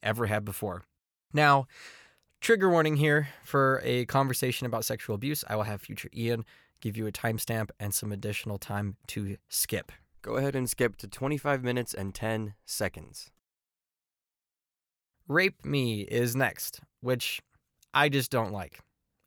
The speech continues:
It's incredibly dark, obviously, and almost unnecessarily so. The instrumentation and the performances are good. And apparently the track is more about raising awareness and being blunt in its support of feminism and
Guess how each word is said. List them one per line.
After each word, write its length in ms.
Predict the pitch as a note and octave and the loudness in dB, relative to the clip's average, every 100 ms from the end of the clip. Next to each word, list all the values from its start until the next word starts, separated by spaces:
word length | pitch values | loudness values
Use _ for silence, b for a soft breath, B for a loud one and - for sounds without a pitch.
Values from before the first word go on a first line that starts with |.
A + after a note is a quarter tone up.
| _ - | _ 0
It's 400 | A#2+ - - - _ _ - | 0 0 -6 -8 _ _ -4
incredibly 640 | A2+ - - C3+ C#3+ C#3 | -4 -2 0 2 4 2
dark, 320 | B2 C3+ - - | 2 2 -4 -10
obviously, 600 | A2 A#2 A#2 A2 A2+ A#2 - b b b - | -4 -2 0 -2 -2 -4 -8 b b b -4
and 460 | A#2 A2+ A2 A2 _ _ - | 0 2 0 -4 _ _ -4
almost 400 | A2 B2 C3 C3 | 0 2 2 0
unnecessarily 680 | C3 C3+ D3+ - F#3 C3+ | 0 2 2 2 2 0
so. 280 | A2 G#2+ F#2+ _ _ _ _ - | 0 -4 -10 _ _ _ _ -2
The 100 | C3 | 0
instrumentation 720 | C3+ C#3+ A#2+ D3 D#3 - D3 | 0 -2 -2 2 0 0 -6
and 140 | A#2 | -6
the 40 | A2 | -4
performances 580 | A2 - C#3 C3 B2 B2 | -4 -2 -2 -2 -2 -2
are 80 | |
good. 300 | A#2+ D#3 G#2+ - b b b | -2 -2 -2 -8 b b b
And 100 | C3 | -6
apparently 360 | - F#3+ F3+ E3 | 0 2 2 -2
the 100 | D#3 | 0
track 320 | - D#3 D3+ | 4 4 4
is 100 | C#3+ | 0
more 160 | D3 D#3 | 2 2
about 200 | D3+ A2 | 0 0
raising 320 | C#3 C3 B2 | 0 0 -2
awareness 560 | A#2+ D3+ D#3 D3+ - | 2 4 4 2 0
and 120 | B2 A#2+ | -4 -4
being 280 | C3 A#2+ A2 | -4 -4 -2
blunt 320 | B2 C3+ - | 0 0 -4
in 100 | B2+ | -8
its 140 | B2 - | -4 -4
support 320 | A2 B2 A#2 | -2 -4 -4
of 80 | - | -2
feminism 560 | A#2+ A2+ A2+ A2+ B2 | -4 -2 -4 -4 -4
and 180 | A2 | -6